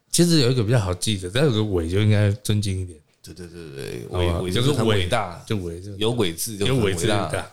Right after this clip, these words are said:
Speaker 2: 嗯。鞋就是拿鞋子的，<laughs> 踢鞋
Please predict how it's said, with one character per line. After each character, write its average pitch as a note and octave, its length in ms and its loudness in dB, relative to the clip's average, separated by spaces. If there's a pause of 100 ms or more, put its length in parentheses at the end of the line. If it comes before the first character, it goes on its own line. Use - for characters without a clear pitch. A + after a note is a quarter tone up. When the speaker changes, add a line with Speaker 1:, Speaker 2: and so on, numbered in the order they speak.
Speaker 2:
嗯。 F2 160 -16 (260)
鞋 G2+ 480 2
就 A#2+ 80 2
是 B2 240 2 (120)
拿 F#2+ 200 0
鞋 - 300 2
子 - 180 -2 (460)
的， D#3 80 -2
<laughs> - 0 -
踢 C3+ 180 2
鞋 - 520 -2